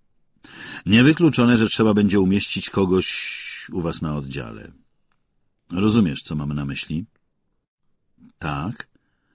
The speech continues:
ledwie dosłyszalnie wyszeptała Olga, nie spuszczając oczu z twarzy Szorinowa. "W jaki sposób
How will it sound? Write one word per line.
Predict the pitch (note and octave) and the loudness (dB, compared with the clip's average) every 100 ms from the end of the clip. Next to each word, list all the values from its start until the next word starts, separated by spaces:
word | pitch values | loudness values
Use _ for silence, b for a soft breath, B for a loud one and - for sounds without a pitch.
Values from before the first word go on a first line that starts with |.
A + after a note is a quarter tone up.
| _ _ _ _ | _ _ _ _
ledwie | E2+ F2+ D2+ F2 | -4 -4 -2 -4
dosłyszalnie | D#2 - - - E2+ E2 D#2+ | -4 -6 -6 -4 -2 -2 -4
wyszeptała | D2+ D2+ - D#2+ D2+ | -4 -8 -8 -8 -6
Olga, | D#2 E2 E2 | -6 -4 -4
nie | D#2+ D2 | -4 -6
spuszczając | - - D#2+ D2+ D2 - | -10 -10 -8 -8 -8 -10
oczu | E2 - D#2+ | -10 -10 -10
z | |
twarzy | - D#2+ C#2+ C#2+ | -10 -8 -8 -8
Szorinowa. | - C#2 C#2 C2 A#1+ B1 A#1 _ _ _ _ _ _ _ _ _ _ | -8 -8 -8 -10 -12 -14 -16 _ _ _ _ _ _ _ _ _ _
"W | D#2 D#2 | -8 0
jaki | A2 B2 B2 | 0 2 -2
sposób | - - E2 - - - _ | -4 -4 -6 -6 -12 -18 _